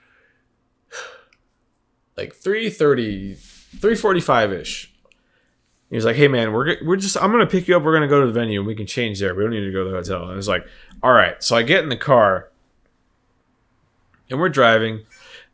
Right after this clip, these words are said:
We're going through downtown Houston. I'm like, "Holy shit, this actually looks pretty cool." I make a really badass Instagram post about it. Something. It's really funny. You're never gonna know. Um,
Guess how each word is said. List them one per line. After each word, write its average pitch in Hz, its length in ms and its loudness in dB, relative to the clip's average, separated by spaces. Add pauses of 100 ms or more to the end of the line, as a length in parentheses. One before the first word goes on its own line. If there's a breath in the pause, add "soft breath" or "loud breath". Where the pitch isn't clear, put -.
(180)
We're 135 120 -2
going 165 240 6
through 156 180 2
downtown 120 540 0
Houston. 107 420 -4
I'm 101 100 -8
like, 104 160 -8
"Holy 139 280 -2
shit, 120 260 -4
this 113 160 -6
actually 117 340 0
looks 107 120 -10
pretty 101 280 -6
cool." 104 400 -4 (340 loud breath)
I - 80 -6
make 143 200 0
a 151 80 2
really 123 260 2
badass 113 560 0
Instagram 104 440 -8
post 101 320 -6
about 92 180 -8
it. - 160 -14 (560)
Something. 95 400 -6
It's 98 140 -10
really 107 160 -4
funny. 98 500 -6
You're 107 140 -8
never 107 240 -4
gonna 98 200 -6
know. 95 300 -10 (1160 soft breath)
Um, 98 420 -8